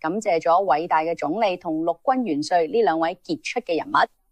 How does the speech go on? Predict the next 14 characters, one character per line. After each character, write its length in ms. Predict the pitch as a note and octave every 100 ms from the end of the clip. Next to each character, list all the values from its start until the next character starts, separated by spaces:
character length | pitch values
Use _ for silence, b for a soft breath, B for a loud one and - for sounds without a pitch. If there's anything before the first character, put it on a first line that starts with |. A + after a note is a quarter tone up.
| _ _ _ _ _
然 240 | F#3 F#3 A3
後 160 | G#3
又 200 | - G#3+
非 320 | G#3 E4+ E4
常 200 | E4 E3+ E3+
意 120 | G#3+
味 120 | A3
深 220 | F#3+ C#4+ D4
長 180 | F3+ D#3
發 140 | G3
咗 180 | F#3+ G3
一 40 | A3
句 140 | F#3+
話， 280 | E3 D3 -